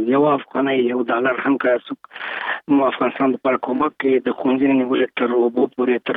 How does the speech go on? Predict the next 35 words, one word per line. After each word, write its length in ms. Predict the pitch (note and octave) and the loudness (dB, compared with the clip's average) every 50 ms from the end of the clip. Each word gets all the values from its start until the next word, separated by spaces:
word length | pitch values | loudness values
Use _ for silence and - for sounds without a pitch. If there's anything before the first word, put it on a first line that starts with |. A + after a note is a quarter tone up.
| - - | -4 -2
برېښنا 340 | B2 A2+ - - C3+ C3+ C3 - | -2 -2 -2 0 -2 -2 -2 0
پورې، 160 | - C#3 C#3 A#2+ - - | 0 0 0 0 -2 -4
تر 80 | - - - | -8 -6 -6
کتاب 240 | B2 - - C3+ B2+ | -6 -2 -2 -2 -2
او 40 | B2 - | -2 -4
کتابچې 380 | - - C3+ A#2+ - - C3+ C3+ - - | -6 -4 -4 -4 -2 0 -2 -2 -2 0
پورې 180 | C3+ B2+ B2+ B2 | 0 0 0 0
او 80 | B2 A#2 - - | -2 -4 -2 -2
تر 60 | C3+ - - | -4 -2 0
ساختمانۍ 480 | C#3 - - B2+ A#2+ A#2+ B2 C3+ C#3 - - | -2 -2 -2 -2 -2 0 0 -2 -2 0 0
پورې، 180 | C#3+ C#3+ - C4+ - _ - - - - - - - _ - | 2 2 2 2 0 _ -8 -6 -4 -2 -2 -4 -4 _ 0
دا 80 | G#3+ A3 - E3+ _ - _ - | 0 0 0 -2 _ -14 _ -2
ضروري 240 | F#3 F#3 F#3+ G3+ - - | 0 0 2 0 0 -2
خبرې 260 | - B2+ A#2+ A#2 A#2 A2 | -4 -6 -2 -4 -4 -4
دي. 60 | G#2+ - - - _ _ _ _ - C#3+ | -4 -10 -10 -20 _ _ _ _ -6 -4
اما 160 | D3 D3 D3+ | -2 0 0
مهمه 320 | D3+ D#3 D#3+ F3 F#3 F3 E3 | 0 2 2 4 4 4 4
دا 140 | E3 F3 E3+ | 2 2 2
ده 100 | E3 C#3 | 2 0
چې 80 | - - D3+ D#3 | -2 -2 0 0
دغه 200 | C#3+ D3+ D3+ D3 D3+ D3+ - _ - C3 | 2 2 2 2 0 -2 -4 _ 0 2
مرستې، 460 | B2+ D3 E3 D3+ - _ - D#3 D3 D3 D3+ D3 C#3 _ _ - - - - - - - - - _ - D3+ | 2 2 0 0 -4 _ 2 4 4 6 4 2 0 _ _ -20 -20 -20 -20 -20 -20 -20 -20 -20 _ -6 -2
آه، 200 | B2 A#2+ A#2+ A#2+ - _ - | 0 0 0 0 -2 _ -2
په 60 | C#3 B2+ A2+ C3+ | -2 0 2 2
ځای 260 | D3 D#3 D#3 D3+ C#3 C3 | 2 4 4 2 2 -2
د 40 | - - | -4 -8
افغانستان 380 | - - C3+ - - - D3 A#2+ | -6 -6 -8 -4 0 0 2 2
حکومت 400 | - - C3+ C3+ D#3+ E3+ - - | 0 0 0 2 2 2 2 0
ته 60 | C#3+ C#3 | -2 -2
راشي، 240 | C#3 - - - - _ _ _ _ _ _ _ _ _ _ _ - - | 0 -2 -2 -4 -6 _ _ _ _ _ _ _ _ _ _ _ -4 -4
په 60 | B2 A2+ | -2 0
ځای 120 | D3 D#3 D3+ | 2 2 2
ولګېږي، 640 | C#3+ C#3+ D3+ D3+ D3 C3+ C3 C3+ C3 B2 B2+ B2+ B2+ B2+ _ _ - | 4 2 2 2 2 2 0 -2 -2 -2 -2 -4 -6 -6 _ _ -8
په 60 | - - | -6 -2
ځای 120 | - D#3+ | 0 0